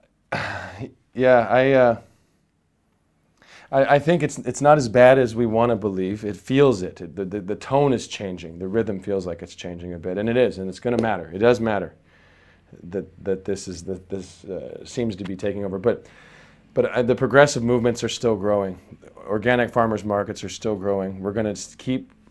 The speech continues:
establishing better ideas, not just arguing, not just winning an argument. We're pushing, pulling the whole system along, and that either eliminates species en masse or maybe it starts to regenerate and help.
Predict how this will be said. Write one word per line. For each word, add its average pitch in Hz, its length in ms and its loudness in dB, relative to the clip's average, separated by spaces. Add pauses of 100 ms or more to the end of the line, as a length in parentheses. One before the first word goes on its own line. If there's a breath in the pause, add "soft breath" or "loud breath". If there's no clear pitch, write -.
(120)
establishing 139 880 -2 (420 soft breath)
better 135 400 2
ideas, 107 720 -2 (260 soft breath)
not 147 200 0
just 156 220 -2
arguing, 113 540 2
not 107 140 -4
just 123 140 -8
winning 135 220 0
an 113 60 0
argument. 110 400 -2
We're 117 120 -4
pushing, 175 380 -6
pulling 127 340 0
the 98 100 -4
whole 120 480 0
system 131 420 -6
along, 78 420 -10
and 90 200 -10 (420 soft breath)
that 101 260 -6
either 92 540 -4
eliminates 117 500 0
species 117 560 -6
en 104 140 -6
masse 117 380 -2
or 104 40 -6
maybe 101 260 -4
it 104 100 -4
starts 113 240 -4
to 104 100 -10
regenerate 117 380 2
and 110 100 -4
help. 110 380 -2